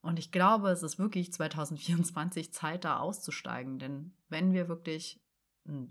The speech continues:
gesellschaftlichen Wandel und mehr Empowerment auch für Frauen hinkriegen wollen und,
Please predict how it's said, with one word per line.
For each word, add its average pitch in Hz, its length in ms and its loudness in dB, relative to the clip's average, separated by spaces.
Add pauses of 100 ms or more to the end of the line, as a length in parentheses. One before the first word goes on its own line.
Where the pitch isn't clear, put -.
gesellschaftlichen 165 760 -4
Wandel 143 520 -2
und - 220 -12
mehr 135 140 -6
Empowerment 165 640 0
auch 151 100 -4
für - 120 -10
Frauen 143 360 -4
hinkriegen 143 520 -8
wollen 127 540 -8 (720)
und, 139 340 -4